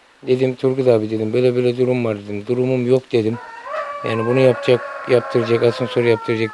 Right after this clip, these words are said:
benim gücüm yok. "Bana bir abilik, yardımcı olur musun?" dedim. O da, "Allah razı olsun, olurum," dedi. İşte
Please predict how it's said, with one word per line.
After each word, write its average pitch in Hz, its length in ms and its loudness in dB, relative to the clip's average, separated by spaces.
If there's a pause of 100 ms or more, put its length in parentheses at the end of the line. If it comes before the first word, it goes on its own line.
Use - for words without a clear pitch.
benim 113 220 -4
gücüm 117 340 -6
yok. 120 180 2 (560)
"Bana 117 220 -2
bir 117 120 0
abilik, 113 480 -2
yardımcı 113 440 0
olur 117 180 -2
musun?" 101 360 -8
dedim. 117 260 -10 (680)
O 135 120 -2
da, 143 200 6
"Allah 139 260 4
razı 135 280 4
olsun, 135 440 -4
olurum," 127 380 0
dedi. 117 320 -2 (2250)
İşte 131 400 2